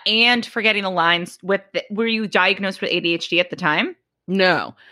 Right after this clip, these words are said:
Speaker 2: I didn't get
Speaker 1: Okay.
Speaker 2: diagnosed with A D H D for many, many moons after. I
Speaker 1: So
Speaker 2: would
Speaker 1: do you
Speaker 2: say a
Speaker 1: think
Speaker 2: full decade.
Speaker 1: So do you think that was A D H D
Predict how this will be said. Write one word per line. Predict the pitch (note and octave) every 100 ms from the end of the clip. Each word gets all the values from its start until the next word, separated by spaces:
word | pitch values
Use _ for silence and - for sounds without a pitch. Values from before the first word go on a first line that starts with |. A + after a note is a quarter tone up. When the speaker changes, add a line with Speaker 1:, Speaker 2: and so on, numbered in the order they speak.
| - -
Speaker 2:
I | - A3+
didn't | C#4
get | G#3
Speaker 1:
Okay. | G3+
Speaker 2:
diagnosed | F3 F3+ F3
with | F3
A | D#3+
D | D#3+
H | D#3+ -
D | E3 D3 C#3
for | C3+ D#3 C#3 B2+
many, | C3+ D#3 A#3 D#4+ D#4 B3+
many | G#3 F#3+
moons | F3 D#3 D3 D3+
after. | D#3+ A2+ C3+ - F#2+ E2+ - - - - E3+
I |
Speaker 1:
So | C#4
Speaker 2:
would | D#4
Speaker 1:
do | B3+
you |
Speaker 2:
say | E3
a | D3+
Speaker 1:
think | B3+ F#3+ - _ _
Speaker 2:
full | - A#3+ A3+
decade. | - F3 C#4+ D#3 D#2 B1+ - _ _ _ _ _
Speaker 1:
So | - C4 B3
do | G#3 A#3+
you | A#3+
think | B3 A3+ F3+
that | F3 F3 F#3
was | E3+ D#3+ F3 F3
A | E3 D#3+
D | D#3+
H | D#3 - -
D | D3+ D3+ C#3+ B2+